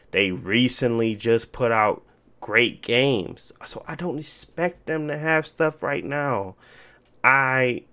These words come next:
just wish that Sony would change the narrative on how they do business. Like, I know y'all ain't gonna have no games for a long time, a while at least. So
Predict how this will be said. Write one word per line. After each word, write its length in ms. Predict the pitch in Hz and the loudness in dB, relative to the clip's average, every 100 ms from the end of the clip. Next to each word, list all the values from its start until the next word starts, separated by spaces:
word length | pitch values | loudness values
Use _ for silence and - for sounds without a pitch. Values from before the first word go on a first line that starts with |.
| _ | _
just 340 | - 139 131 117 | -6 -2 -2 -2
wish 360 | 123 127 - | -2 -2 -4
that 220 | - 110 - | -4 -2 -4
Sony 480 | - 117 120 117 110 113 | -8 -4 -4 -4 -8 -6
would 340 | 107 98 - _ _ _ _ _ | -6 -6 -10 _ _ _ _ _
change 920 | - - 123 120 123 123 123 120 - _ _ | -10 -2 2 2 2 0 -4 -10 -20 _ _
the 220 | 98 104 | -4 -4
narrative 880 | 98 101 110 110 107 - 107 98 95 _ - _ _ | -2 -2 0 0 -4 -8 -6 -6 -8 _ -20 _ _
on 160 | 98 95 | -6 -6
how 320 | - 107 98 | -4 -2 0
they 280 | 95 98 95 | 0 -2 -4
do 320 | 95 92 87 - _ | -10 -14 -14 -20 _
business. 840 | - 101 98 - 87 - - - - _ - | -4 -2 -2 -6 -14 -14 -16 -16 -20 _ -8
Like, 320 | 196 - - - _ _ _ _ _ _ _ _ | -6 -6 -10 -20 _ _ _ _ _ _ _ _
I 180 | 127 151 | 0 2
know 560 | 165 160 170 165 156 143 | 4 4 6 4 2 -4
y'all 220 | - 156 156 | 2 4 4
ain't 120 | 147 | 2
gonna 120 | 151 | 2
have 140 | 156 | 2
no 120 | 151 147 | 2 4
games 360 | 147 147 147 | 4 4 2
for 160 | 147 143 | 0 2
a 40 | |
long 220 | 143 139 | 2 2
time, 460 | 143 151 131 110 - - | 0 0 0 -2 -6 0
a 140 | - | 2
while 420 | 127 135 156 151 131 | 4 4 4 4 2
at 120 | 117 | 0
least. 320 | 110 98 - _ _ - - - | -2 -4 -12 _ _ -20 -20 -12
So 280 | - 127 | -2 0